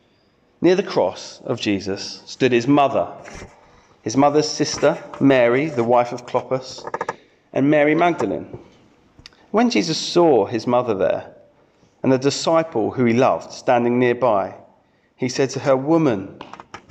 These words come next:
here is your son." And to his disciple, he says, "Here is your mother." And from that time on, the disciple took her into his own home. Jesus is dying for the sins of the world,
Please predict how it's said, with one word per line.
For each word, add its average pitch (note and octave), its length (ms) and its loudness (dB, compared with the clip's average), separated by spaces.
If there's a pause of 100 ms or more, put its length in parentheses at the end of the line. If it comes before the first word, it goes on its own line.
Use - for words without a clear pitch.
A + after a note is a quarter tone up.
(240)
here D3 280 2
is B2 200 -4
your A#2+ 180 2
son." A2 480 -2 (760)
And A#2+ 120 -4
to A#2+ 80 -2
his A2+ 180 0
disciple, A2 720 0 (260)
he - 80 -6
says, G2 260 -4
"Here A2+ 380 0
is G#2 220 -6
your A2 180 2
mother." G2 380 -2 (1160)
And - 100 -4
from A#2+ 140 4
that - 180 2
time B2 240 2
on, B2 240 2
the B2+ 60 -4
disciple A#2+ 500 -2
took - 280 -4
her B2+ 140 4
into B2 380 2
his A#2+ 260 -2
own A#2+ 200 4
home. A2 500 -2 (1500)
Jesus F3 360 0
is D3+ 100 -4
dying A2+ 540 0
for A#2 160 -12
the A#2+ 80 -6
sins D#3 480 -6
of C3+ 140 -10
the C3+ 80 -6
world, B2+ 680 -4